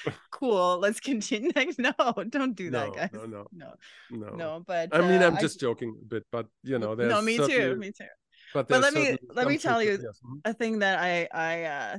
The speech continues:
Speaker 2: definitely agree with. What, like, so yeah, your sexual awakening. I think that my experience has been that, yeah, I, I want to know everything, and I'm really interested in sex and having really good sex. So I've taught myself a lot of things.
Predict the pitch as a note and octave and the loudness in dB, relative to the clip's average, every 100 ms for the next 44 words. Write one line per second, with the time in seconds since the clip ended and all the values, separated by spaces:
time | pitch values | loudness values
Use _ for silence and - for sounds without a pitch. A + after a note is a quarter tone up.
0 | F#3+ F3+ F#3 G3 D#3 E3 D#3+ D#3 F#3 F3 | -4 -4 -2 -4 -6 -6 -6 -8 -6 -6
1 | D#3+ F3 - G3 - F3+ F3 E3+ - - | -6 -8 -6 -8 -6 -6 -4 -6 -12 -20
2 | - _ _ _ _ _ G3+ - G#3+ G#3 | -20 _ _ _ _ _ -8 0 2 4
3 | F3+ F3+ G3+ A3+ A3+ G#3+ F3 F3 E3+ - | 2 0 -2 -4 -4 -4 -4 -6 -10 -12
4 | - - G3+ B3+ D4 D4 C4 - - F#3+ | -18 -8 -6 -4 -4 -2 -2 -2 -6 -6
5 | G3 G3 G3+ - G3 F#3+ F#3 E3+ E3+ D#3+ | -2 -2 -4 -6 -6 -6 -8 -8 -6 -6
6 | D3+ D#3+ - - - - - _ - F3+ | -6 -12 -18 -20 -20 -20 -20 _ -12 -2
7 | F#3+ F3+ F3 F3 - - G3 G#3 G3 F#3+ | 0 2 2 -2 -6 -8 0 2 4 2
8 | - - G3 F#3+ F#3 F3+ - _ _ F#3 | -2 -2 0 2 2 0 -6 _ _ -4
9 | G3+ F#3 F3+ F#3 G3+ G#3+ - - G#3+ G3+ | -4 -2 -2 0 -2 -4 -10 -8 -4 -4
10 | F#3+ F3+ F3+ F3+ E3 E3+ F#3 E3+ D#3+ E3 | -2 0 0 0 0 -4 -6 -8 -6 -6
11 | F3+ G3 F#3 G3+ G3 - D#3 D#3+ E3 D3+ | -4 0 0 -2 -6 -6 -10 -10 -6 -4
12 | D#3 - F#3 E3+ E3 E3 D#3 D#3 E3+ E3 | -4 -6 -6 -6 -6 -8 -6 -4 -6 -6
13 | A#2 - F#3 E3+ E3 - E3+ - F#3 - | -8 -8 -6 -4 -4 -4 -6 -4 -4 -4
14 | D#3 - B3+ C#4 F#3+ D#3+ D#3+ - D#3 D3+ | -6 -4 -4 -4 -4 -4 -6 -8 -6 -6
15 | D#3 E3 - | -8 -12 -16